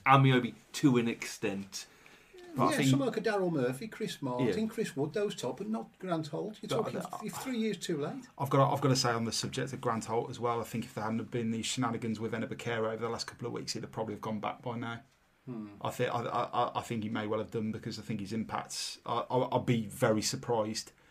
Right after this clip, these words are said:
Speaker 2: if he gets any more game time between
Speaker 1: Mm.
Speaker 2: now and when his loan expires in January, because I just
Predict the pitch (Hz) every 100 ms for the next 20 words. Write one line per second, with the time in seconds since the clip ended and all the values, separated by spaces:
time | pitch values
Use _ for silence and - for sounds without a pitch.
0 | - - - 113 117 - 110 110 107 107
1 | 110 117 113 110 - 110 107 107 107 104
2 | 104 98 107 107 - - 110 110 107 101
3 | 107 113 110 107 101 107 113 107 - -
4 | 135